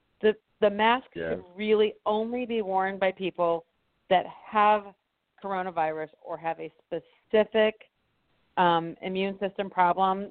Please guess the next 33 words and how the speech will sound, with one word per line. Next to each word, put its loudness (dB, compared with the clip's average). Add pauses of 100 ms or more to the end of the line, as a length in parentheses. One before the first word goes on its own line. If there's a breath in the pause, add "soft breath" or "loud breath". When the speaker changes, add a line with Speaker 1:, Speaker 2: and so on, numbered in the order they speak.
(100)
Speaker 1:
where 2
their 2
doctors 0
have 0
advised -2
them -4
to -16
do 0
it. -2 (360 soft breath)
And 2
in 0
that 4
case, 0 (100)
they 2
would -4
be 2
wearing 0
a 0
respirator 0
mask. -2 (1160)
Respirator 2
masks -4
are -4
not -2
the -2
ones -6
that -10
you -8
can -10
just -12
go 4
buy 4
anywhere. -8